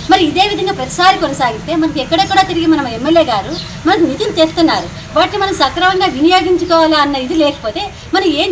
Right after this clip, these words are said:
చేస్తున్నట్టు? ఈ విధంగా జరిగితే ఇంకొక సంవత్సరం ఉంటే మనకి ఎలక్షన్స్ వస్తాయి. మరి ఈ ప్రజలు చూడరా ఈ వైఎస్ఆర్ పార్టీ ఏం చేస్తుంది, ఏం కథ? ఇక్కడ మన మా-, మాజీ ఎమ్మెల్యే గారు ఎంతవరకు చేశారు, ఇప్పుడు ఉన్నాయని ఏం చేస్తున్నారు? ఇది మనం ఇప్పుడు, ఇప్పుడు వచ్చినారు,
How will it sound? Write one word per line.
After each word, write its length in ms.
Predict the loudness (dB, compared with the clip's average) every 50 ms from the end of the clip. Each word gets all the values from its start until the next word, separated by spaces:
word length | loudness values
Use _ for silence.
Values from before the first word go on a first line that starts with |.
| 0
చేస్తున్నట్టు? 340 | -2 -2 -2 -6 -10 -10 -10
ఈ 180 | -10 -8 -8 -8
విధంగా 320 | -4 -2 -2 0 0 0 -2
జరిగితే 180 | -2 -2 -2
ఇంకొక 220 | -2 -2 -2 -2 -4
సంవత్సరం 360 | -6 -6 -6 -4 -4 -4 -2
ఉంటే 140 | -2 -2 0
మనకి 220 | -2 -2 -2 -2
ఎలక్షన్స్ 360 | -2 -2 0 0 0 0 0
వస్తాయి. 300 | 0 -4 -4 -4 -6 -6 -8 -12 -14 -6 -2 0
మరి 160 | 2 2 0
ఈ 40 | 0
ప్రజలు 320 | 0 0 0 2 0 0 0 2
చూడరా 340 | 4 4 4 4 0 -2 -4 -6 -12 -16 -16 -16 -16 -12 -8 -6
ఈ 60 | -4
వైఎస్ఆర్ 420 | -2 0 0 0 2 2 2 2
పార్టీ 360 | 4 2 0 2 0 -2 -2 0
ఏం 100 | 2 2
చేస్తుంది, 720 | 4 4 2 2 2 0 -4 -4 -4 -4 -4 -2 0 2 4
ఏం 140 | 4 4
కథ? 340 | 4 4 2 0 0 0 -2 -2 -6 -12 -16 -14 -10
ఇక్కడ 200 | -6 -4 -2 -2
మన 260 | -2 -2 -4 -4 -4
మా-, 340 | -4 -2 -2 -2 -2 -2 -2
మాజీ 280 | 0 0 2 4 4
ఎమ్మెల్యే 280 | 6 6 6 4 4 2
గారు 140 | 2 0 0
ఎంతవరకు 400 | -2 -2 2 4 4 4 4 2 -2 -2
చేశారు, 320 | 0 0 0 0 0 0
ఇప్పుడు 360 | -2 -6 -10 -10 -10 -10 -8
ఉన్నాయని 420 | -4 0 2 4 4 4 4 2 0
ఏం 80 | -2 -2 -4
చేస్తున్నారు? 460 | -4 -4 -6 -6 -6 -6 -6 -6 -8 -10 -12 -12 -14 -14 -16 -16 -16 -16 -14 -10 -8
ఇది 160 | -6 -6 -4
మనం 160 | -2 0 0 0
ఇప్పుడు, 360 | 0 -2 -4 -4 -4 -6 -8
ఇప్పుడు 180 | -8 -8 -8
వచ్చినారు, 500 | -6 -4 -2 0 2 2 2 0 -2 -4